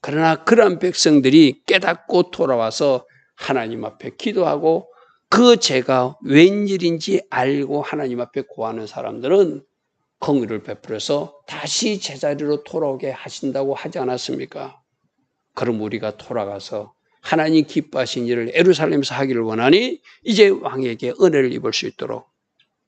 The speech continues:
이 사람들 앞에서 은혜를 입게 하옵소서 하고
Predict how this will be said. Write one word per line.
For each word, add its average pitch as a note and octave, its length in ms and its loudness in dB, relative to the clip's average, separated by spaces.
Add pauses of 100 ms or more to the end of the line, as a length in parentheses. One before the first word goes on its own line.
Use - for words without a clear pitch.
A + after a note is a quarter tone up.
(640)
이 G#3+ 200 6
사람들 C3+ 540 -2
앞에서 - 440 -10
은혜를 D3+ 400 -4
입게 B2+ 680 -10
하옵소서 - 600 -8
하고 G#3+ 440 6